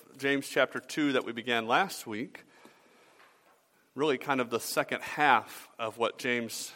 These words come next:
talks about here in this, in the first part of James two anyway. As we consider that James, the pastor of the church in Jerusalem, there in the, in the first century,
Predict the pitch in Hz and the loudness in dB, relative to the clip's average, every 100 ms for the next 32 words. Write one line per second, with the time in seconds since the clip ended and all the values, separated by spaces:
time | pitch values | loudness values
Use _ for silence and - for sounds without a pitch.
0 | - - - 143 - 135 110 104 - 117 | -18 -10 -2 -2 -2 0 4 2 2 0
1 | 107 104 - - 123 - 156 - - 131 | 0 -2 -8 -6 -6 0 0 0 4 4
2 | 104 95 104 98 - - 110 98 95 95 | 4 -2 -6 -6 -12 -8 -6 -6 -8 -6
3 | 107 156 _ _ _ _ _ - - - | -8 -10 _ _ _ _ _ -20 -20 -20
4 | - _ - 127 - 135 131 135 - 131 | -20 _ 0 0 2 0 2 -2 -4 -4
5 | - 214 165 131 170 - - - _ - | 2 4 6 4 2 -12 -20 -20 _ -20
6 | _ _ _ _ _ _ - - _ - | _ _ _ _ _ _ -20 -20 _ -20
7 | - - 143 147 190 175 156 165 135 160 | -10 -2 0 4 6 6 4 0 -4 6
8 | 180 185 - 160 151 - - 185 139 - | 6 6 4 2 2 -2 2 2 2 -4
9 | 139 123 143 160 - 113 104 120 131 131 | -4 0 0 0 -2 -4 0 2 4 4
10 | 117 - 123 113 151 147 - 147 123 107 | 0 -2 -6 -2 0 0 0 -2 -2 -8
11 | 98 123 | -8 -10